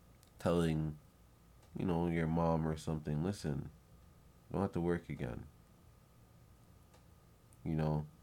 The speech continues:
because you know the time they are going to be able to have for themselves to do whatever they want to do. You know, it's not, it's not about us only. It's not just about you.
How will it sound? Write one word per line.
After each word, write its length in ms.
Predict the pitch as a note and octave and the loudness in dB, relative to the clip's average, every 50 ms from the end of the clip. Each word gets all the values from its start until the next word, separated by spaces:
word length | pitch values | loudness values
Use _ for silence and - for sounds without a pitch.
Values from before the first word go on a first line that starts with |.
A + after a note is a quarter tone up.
| - - - - - - - - - | -20 -20 -20 -20 -20 -20 -20 -12 -10
because 300 | D#2+ - - G2+ E2+ F2 | -8 -4 -2 -2 0 2
you 100 | G2 F#2+ | 2 2
know 500 | F#2 F#2 G2 G2 G2 F#2 F2 E2+ D#2 D2+ - | 4 6 6 6 6 6 4 4 0 -2 -4
the 100 | F2 E2 | -4 -6
time 560 | - - - F2+ F2 F2 E2 D2 D2+ D#2 D2+ - - - - - - - - - - | -4 -2 2 4 4 4 4 4 2 0 -2 -6 -12 -20 -20 -20 -20 -20 -16 -6 -2
they 180 | F2 F2 E2+ | 0 0 2
are 160 | - - D#2 | 2 0 0
going 260 | D2+ - E2 D#2 D#2 - - | 0 0 -2 -2 -2 -4 -6
to 80 | - | -8
be 300 | D2+ - E2 D2+ C#2+ - - - | -6 -4 -4 -4 -4 -6 -6 -4
able 300 | - E2 D2+ D2 D2 D2 | -4 -2 -2 -2 -4 -4
to 120 | C#2+ C#2+ | -4 -6
have 340 | D2+ E2 E2+ E2+ E2 D#2 - | -4 -2 0 0 0 -2 -4
for 160 | - - E2 | -4 -2 -2
themselves 560 | D#2 D2+ D2+ - - - B1 C2 - - - - - - - - - - - - - - - - - - - - - - - - - - - - - - - - - - - - - - - - - - - - - | 0 -2 -2 -4 -6 -8 -6 -6 -8 -8 -12 -16 -20 -20 -20 -20 -20 -20 -20 -20 -20 -20 -20 -20 -20 -20 -20 -20 -20 -20 -20 -20 -20 -20 -20 -20 -20 -20 -20 -20 -20 -20 -20 -20 -20 -20 -20 -20 -20 -20 -20 -20 -8
to 100 | - F2 | -6 -4
do 160 | D2+ F2+ F2+ | -2 0 2
whatever 420 | F2 E2 E2+ E2+ F2 E2+ D#2+ E2 D#2+ | 2 2 4 4 4 4 2 2 0
they 120 | D#2+ D#2+ | 0 0
want 260 | D#2 D#2 D#2 D#2 D2+ - | 0 0 0 -2 -4 -6
to 80 | - | -10
do. 260 | D2 - C#2+ C2+ C#2 C#2 - - - - - - - - - - - - - - - - - - - - - - - - - - - - - - - - - - | -8 -6 -6 -6 -6 -8 -10 -14 -20 -20 -20 -20 -20 -20 -20 -20 -20 -20 -20 -20 -20 -20 -20 -20 -20 -20 -20 -20 -20 -20 -20 -20 -20 -20 -20 -20 -20 -18 -10 -6
You 120 | - D#2 | -2 0
know, 120 | D2+ D2+ E2 | 2 2 0
it's 180 | D#2+ - - | 0 -2 0
not, 280 | G2 G2 G2+ G2 E2+ - - - - - - - - - | 2 4 4 4 4 2 -2 -8 -14 -18 -20 -20 -18 -18
it's 140 | - - | -8 -4
not 160 | F#2 F#2 F#2 F2 | 0 0 2 2
about 400 | D#2+ D2 F2+ F2 F2 - - - | 2 2 2 2 2 0 0 0
us 440 | F2 E2+ D#2+ - - - - - - - - - - - - - - - - | 0 0 -2 -4 -8 -12 -14 -16 -18 -20 -20 -20 -20 -20 -20 -20 -20 -10 -4
only. 320 | - F2 E2+ D#2 D#2 D#2 D2+ | -2 0 0 0 0 0 -2
It's 180 | D2 D2+ - | -2 -2 -2
not 220 | F2 F2+ F2 E2 D#2 | 0 0 0 0 0
just 200 | E2+ E2+ - - | -2 -4 -4 -8
about 320 | - - D#2+ E2 D#2 B1+ | -8 -4 -2 -2 -2 -2
you. 200 | C#2 D#2+ D#2+ D#2+ | -2 -2 -2 -2